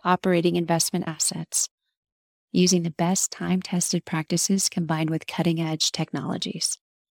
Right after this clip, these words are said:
Reach out to Veena and her team at Vive Funds to find out how you can be a successful investor too, by creating opportunities for you to build your portfolio.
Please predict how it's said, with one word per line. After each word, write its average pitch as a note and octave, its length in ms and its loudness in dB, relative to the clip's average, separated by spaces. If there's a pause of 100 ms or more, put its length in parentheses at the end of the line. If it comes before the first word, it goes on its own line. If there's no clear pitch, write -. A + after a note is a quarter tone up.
(600)
Reach A3 240 6
out A3 160 8
to G#3 120 6
Veena F#3 460 2
and F3 140 2
her F3 100 0
team G3+ 380 4
at D3 160 2
Vive D#3+ 260 2
Funds F3 380 -2
to G3 100 -2
find F3 220 0
out E3 140 0
how E3+ 120 0
you G3+ 400 2
can G#3+ 180 -2
be E3+ 160 2
a E3+ 40 0
successful - 640 0
investor D#3+ 440 -2
too, D#3+ 360 -6 (760)
by E3+ 140 2
creating F3 340 2
opportunities E3+ 640 0
for E3+ 140 -4
you E3+ 340 0
to - 160 0
build D#3+ 340 2
your E3 100 2
portfolio. D#3 680 -4